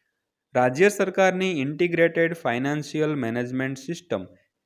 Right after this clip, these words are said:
એટલે કે આઈ એફ એમ એસ ને ભારત સરકારના ડિજિલોકર પોર્ટલ સાથે એકીકૃત કરવામાં આવશે. ડિજિલોકર એકાઉન્ટ બનાવવા અને પી પી ઓ જોવા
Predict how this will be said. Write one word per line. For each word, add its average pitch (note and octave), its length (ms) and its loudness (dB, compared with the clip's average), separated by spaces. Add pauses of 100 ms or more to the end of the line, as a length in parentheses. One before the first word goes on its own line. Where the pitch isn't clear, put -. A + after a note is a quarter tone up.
(100)
એટલે F3 280 0
કે F#3+ 200 2
આઈ D3+ 400 2
એફ D3+ 340 -2
એમ B2+ 200 -2
એસ G2+ 280 -4 (420)
ને F#3+ 140 0
ભારત D#3+ 380 2
સરકારના E3 680 2
ડિજિલોકર D3 760 0
પોર્ટલ B2+ 480 0
સાથે D3+ 380 0 (200)
એકીકૃત E3+ 520 -4
કરવામાં C#3 480 2
આવશે. F3 400 -2 (680)
ડિજિલોકર G3 680 4
એકાઉન્ટ D#3+ 460 2
બનાવવા D3+ 580 0 (380)
અને G3+ 220 0
પી F3+ 180 0
પી E3 120 -4
ઓ F3+ 200 4
જોવા D3+ 400 4